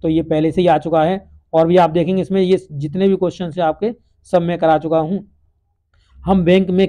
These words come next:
किस उद्देश्य से जाते हैं, किस उद्देश्य से जाते हैं, पैसे जमा करने जाते हैं या निकालने जाते हैं,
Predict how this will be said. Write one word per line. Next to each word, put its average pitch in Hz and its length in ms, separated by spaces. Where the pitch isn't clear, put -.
किस 208 200
उद्देश्य 165 460
से 170 60
जाते 147 300
हैं, 160 100
किस 185 200
उद्देश्य 190 260
से 170 60
जाते 143 240
हैं, 123 140
पैसे 151 240
जमा 143 240
करने 175 240
जाते 180 260
हैं 131 40
या 123 60
निकालने 143 380
जाते 175 280
हैं, 185 160